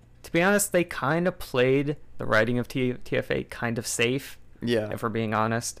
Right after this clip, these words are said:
Speaker 2: Mm-hmm.
Speaker 1: Except, I mean, the one biggest spoiler, they took the biggest chance at killing off a main character like Han Solo.
Speaker 2: Yeah.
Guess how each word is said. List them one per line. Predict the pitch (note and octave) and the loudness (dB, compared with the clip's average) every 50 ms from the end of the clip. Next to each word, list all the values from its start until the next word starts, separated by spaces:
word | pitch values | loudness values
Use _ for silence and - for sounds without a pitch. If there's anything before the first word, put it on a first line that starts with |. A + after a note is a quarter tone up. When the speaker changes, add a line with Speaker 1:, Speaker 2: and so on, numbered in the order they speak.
| - - | -8 -4
Speaker 2:
Mm-hmm. | A#2+ A#2+ B2+ G2 - - - - - - - - - - - - - - | -2 -2 -2 -2 -4 -8 -18 -20 -20 -20 -20 -20 -18 -18 -14 -12 -12 -6
Speaker 1:
Except, | - C3 B2+ - E3+ D#3+ C3 - - - - - | -4 -4 0 4 4 4 2 2 -4 -12 -4 0
I | C3+ B2+ | 0 2
mean, | A#2+ A2+ A2 G#2 - - - - - - - - - - - - - - - - - - | 2 2 0 0 -4 -8 -12 -14 -14 -14 -14 -16 -16 -18 -20 -20 -18 -16 -14 -14 -12 -10
the | - D#3+ C3 | -2 -2 2
one | A#2+ C3+ C#3 C3 A2+ | 4 4 4 4 4
biggest | B2 A#2+ G2+ A2 G#2 - | 2 2 2 0 -2 -2
spoiler, | - - F2+ E2 D#2+ D#2 E2+ A2 A#2+ - - | -4 -6 -8 -8 -8 -6 -4 -4 -4 -2 0
they | C#3+ C#3 | 0 0
took | - - C3+ - - | 2 2 0 0 0
the | C#3 | -2
biggest | A#2+ A2+ A2+ - D#3+ E3+ F#3 D#3+ D#3 C3+ - - - | -4 -4 -2 2 4 4 6 6 4 4 2 0 -2
chance | - - - B2 G#2+ G2 F#2 F2+ - - - - - | -2 -2 0 0 0 -2 -2 -2 -4 -4 -4 -4 -4
at | - A2+ - | -6 -6 -6
killing | - - - D3+ C#3 B2+ A#2 A2+ | -6 -2 0 2 2 2 2 2
off | A2 G2 G2+ - - | 0 0 0 -2 -2
a | G#2 | -4
main | G2 G2 G2+ G2 | -2 -2 -4 -4
character | G2 A2+ G#2+ - - - - - - - - | -2 -2 -2 -2 -2 -4 -6 -6 -6 -6 -4
like | - G#2+ - - | -4 -4 -4 -4
Han | - - - - - | -6 -8 -8 -8 -8
Solo. | - - - - - - - - - - | -8 -8 -8 -8 -8 -8 -10 -12 -10 -4
Speaker 2:
Yeah. | A#2+ A#2+ A#2+ A2 G#2 G2 F#2+ F#2 F#2 | 0 2 6 6 6 6 4 2 0